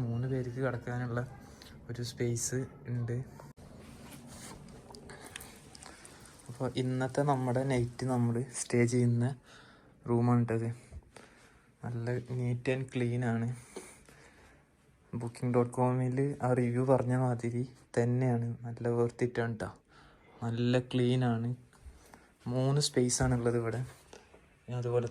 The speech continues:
തന്നെ ഇതാണ് ബാത്റൂം വരുന്നത്. ബാത്റൂമൊക്കെ നല്ല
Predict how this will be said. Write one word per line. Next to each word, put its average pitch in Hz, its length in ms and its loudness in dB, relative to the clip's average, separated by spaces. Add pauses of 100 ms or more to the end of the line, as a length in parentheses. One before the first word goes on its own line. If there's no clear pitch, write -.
തന്നെ 123 220 0 (1600)
ഇതാണ് 120 320 0 (360)
ബാത്റൂം 120 540 4
വരുന്നത്. 113 340 0 (1200)
ബാത്റൂമൊക്കെ 135 480 2
നല്ല 123 480 2